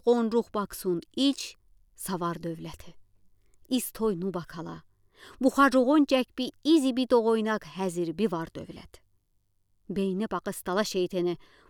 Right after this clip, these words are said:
buxarroğo sta bakala zore kalaluğa. Şoday kiye xun nu ayğala şeyteno. Çurussa ki, buxarroğo sta bakala me zora. Şodin yaynak, İsusa vır baki şoto çərke stal gine qabul bi doğoynak,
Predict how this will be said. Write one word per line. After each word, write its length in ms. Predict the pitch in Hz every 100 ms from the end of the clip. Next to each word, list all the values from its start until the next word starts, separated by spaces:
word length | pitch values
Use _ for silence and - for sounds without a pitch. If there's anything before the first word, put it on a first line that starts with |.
| 202
buxarroğo 440 | - 190 185 196
sta 200 | - 190
bakala 360 | 180 - 175 180
zore 320 | 175 180 185
kalaluğa. 560 | - 165 165 - 127 - _ _ _ _ _ - -
Şoday 380 | - 302 269 262
kiye 240 | - 269
xun 400 | 262 240 220 185
nu 140 | 226 302
ayğala 440 | 247 226 208 208
şeyteno. 600 | 196 196 185 185 175 160 - _ _ _ _ _ _ - -
Çurussa 500 | - 285 262 - 240
ki, 340 | 214 220 190 160 - - -
buxarroğo 500 | 240 262 262 233 302
sta 220 | - 254
bakala 380 | 247 247 240 240
me 320 | 208 247 294
zora. 420 | 226 220 208 175 - _ _ _ _ - -
Şodin 420 | - 285 285 269 240
yaynak, 580 | 254 254 202 156 - _ _ _ -
İsusa 580 | 285 277 269 - - 320
vır 140 | 285 254
baki 260 | 247 277
şoto 220 | - 262
çərke 420 | 254 - 240 - 240
stal 320 | - 302 320
gine 200 | 269 262
qabul 500 | - 240 220 226 208
bi 140 | 277
doğoynak, 540 | 277 226 240 226 220